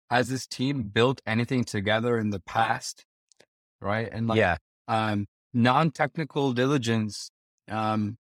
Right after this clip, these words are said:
Speaker 1: you know, it cannot be the only thing relied upon in a Web three diligence process.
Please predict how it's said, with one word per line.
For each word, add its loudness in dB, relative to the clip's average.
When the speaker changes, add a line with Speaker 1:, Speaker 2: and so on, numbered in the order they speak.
Speaker 1:
you 0
know, 2
it -8
cannot 4
be 0
the -2
only 2
thing -2
relied 0
upon -6
in -2
a -2
Web 2
three -2
diligence -2
process. 0